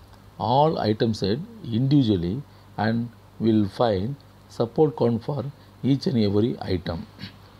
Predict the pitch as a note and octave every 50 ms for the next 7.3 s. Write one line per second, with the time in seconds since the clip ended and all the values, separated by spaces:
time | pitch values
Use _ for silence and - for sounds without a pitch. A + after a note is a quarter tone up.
0 | - - G#2+ G2+ F#2 F2 F2+ F#2 F#2+ E2+ E2+ F2+ A2+ D3 D#3+ - - - - -
1 | - - - - G#2+ B2+ C#3 C3+ A2+ G#2 G2 F#2+ A2 C#3 E3 - - - - -
2 | - - - - - - - - - - - - - - - - - - - -
3 | - - G#3 - - - - - A2+ G#2 G2+ G2 - - - E3+ D3 - - -
4 | - A#2+ B2+ C3+ B2 G#2+ F#2+ G#2 B2 C3+ - - - - - - - - - G2
5 | G#2 - - C3+ C3+ C3 A#2+ A#2 G2 F2+ F#2+ A2+ C#3 - - - - - - -
6 | F#2 G#2 A2 G#2 - - - - D#2 D#2 E2+ D#2 - - - - - - - -
7 | - - - F#2+ F2+ E2+